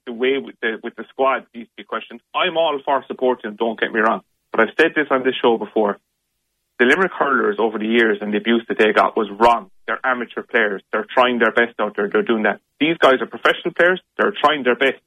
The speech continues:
but they need to be held to account. We have a Leinster team which play beautiful rugby. Everyone sits down every Friday and Saturday night and goes, "I want to watch Leinster. I love the way they play. Look how well coached they are." The Scottish team are improving. The Welsh team has,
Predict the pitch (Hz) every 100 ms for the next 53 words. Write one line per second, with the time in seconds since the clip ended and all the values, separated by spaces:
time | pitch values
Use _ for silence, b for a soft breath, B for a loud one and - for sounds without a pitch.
0 | _ 107 113 123 143 107 113 107 101 -
1 | 127 110 - _ _ _ _ _ _ 151
2 | 170 147 131 120 160 185 _ 127 - 143
3 | 110 101 107 - - 151 120 - - 120
4 | 151 180 139 117 110 104 - - 131 151
5 | 160 - 151 - 147 147 139 131 143 135
6 | 131 143 131 131 123 - _ _ 117 117
7 | 113 - 117 123 123 120 - 123 120 113
8 | 107 _ _ 110 110 120 120 117 110 110
9 | 117 113 107 - 110 110 101 120 113 -
10 | 107 104 - _ _ _ _ - - 226
11 | 247 202 - 101 - _ - 117 104 -
12 | 110 101 98 - - 147 214 214 - -
13 | 98 - 135